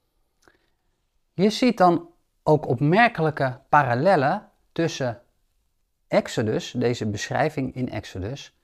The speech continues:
en het boek Openbaring. In Openbaring lezen we namelijk het volgende: "En de overwinnaars van het beest, van zijn beeld, van zijn merkteken en van het getal van zijn naam,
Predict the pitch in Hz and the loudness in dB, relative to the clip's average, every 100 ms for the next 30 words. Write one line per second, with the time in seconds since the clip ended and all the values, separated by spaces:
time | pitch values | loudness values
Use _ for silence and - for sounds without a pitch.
0 | _ _ _ _ 147 156 147 - 127 - | _ _ _ _ -4 -4 -4 -12 -16 -14
1 | 117 110 - - - 113 98 87 117 110 | -10 -8 -10 -10 -6 -6 -4 -2 0 0
2 | 90 - _ _ _ _ _ _ _ _ | -4 -14 _ _ _ _ _ _ _ _
3 | _ _ _ _ _ _ _ _ _ - | _ _ _ _ _ _ _ _ _ 0
4 | 208 175 147 120 113 117 110 110 107 117 | 2 2 0 0 0 0 -2 -2 -4 -4
5 | 107 101 101 - _ _ 110 - 147 120 | -4 -4 -6 -12 _ _ -8 -4 -2 -2
6 | 107 92 - _ _ _ - 170 196 165 | -6 -10 -12 _ _ _ 0 2 2 2
7 | 165 135 120 170 175 139 - 131 113 98 | 0 -2 -2 0 0 -2 -4 -6 -4 -4
8 | 92 87 - - _ _ _ _ _ _ | -4 -6 -8 -16 _ _ _ _ _ _
9 | _ _ _ - 151 156 147 127 113 131 | _ _ _ -4 -2 0 0 0 0 -2
10 | 104 - _ _ _ _ _ _ 127 117 | -4 -14 _ _ _ _ _ _ -6 -4
11 | 110 107 101 107 - 107 143 147 117 95 | -4 -6 -6 -10 -8 -4 -2 -2 -4 -6
12 | 95 139 160 _ _ _ _ _ _ - | -6 -8 -10 _ _ _ _ _ _ -6
13 | 123 - 135 110 - - 147 151 131 123 | -4 -2 -4 -4 -10 -2 0 0 -2 -6
14 | 107 107 104 117 123 110 147 | -6 -6 -4 -4 -4 -4 -8